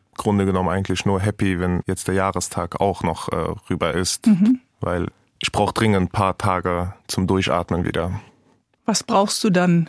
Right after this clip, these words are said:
Speaker 2: Die Liebe zu deinem Bruder, der bei dem Attentat auch gestorben ist, und viele deiner Freunde zu dir zurückzuholen,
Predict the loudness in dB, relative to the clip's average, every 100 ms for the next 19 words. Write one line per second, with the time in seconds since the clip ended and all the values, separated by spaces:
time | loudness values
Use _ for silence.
0 | -4 2 4 6 6 6 2 0 2 4
1 | 4 4 4 4 4 4 2 2 2 0
2 | 0 0 2 0 0 0 0 0 2 4
3 | 4 2 0 2 2 4 4 2 2 2
4 | 2 4 2 2 2 4 2 2 2 2
5 | 0 2 2 4 4 6 6